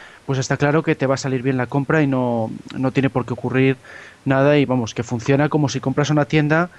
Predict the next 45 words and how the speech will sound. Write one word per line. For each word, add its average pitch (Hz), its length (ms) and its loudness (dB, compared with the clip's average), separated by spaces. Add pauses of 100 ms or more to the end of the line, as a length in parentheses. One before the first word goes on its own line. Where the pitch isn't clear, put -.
(420)
pero 151 360 4
con 151 140 -2
la 135 40 4
diferencia 131 320 -2
que 131 60 -2
aquí 131 160 -2
suelen 143 260 0
ser 156 300 2
gente 151 320 0
particular. 131 640 -2 (460)
Y 147 100 -2
por 139 180 0
esa 147 160 0
razón, 143 300 0
pues 143 140 -2
está 135 160 -2
muy 139 120 2
bien 147 80 2
para 156 100 0
encontrar 135 300 -2
cosas, 143 260 -6
sobre 131 200 -4
todo 139 160 0
descatalogadas. 120 960 -2
Yo, 123 160 -8
por 123 140 0
ejemplo, 139 440 0 (380)
conseguí, 131 460 0
eh, 139 180 2
comprar, 147 540 2 (360)
eh, 123 400 2
el 131 120 0
Trivial 143 320 2
Pursuit 139 480 0
de 117 220 -6
Star 139 260 -2
Wars, 156 260 2
que 135 80 -6
salió 123 180 -4
en 143 60 0
el 139 100 2
año 147 160 2
noventa 143 340 2
y 156 80 2
ocho 170 320 -2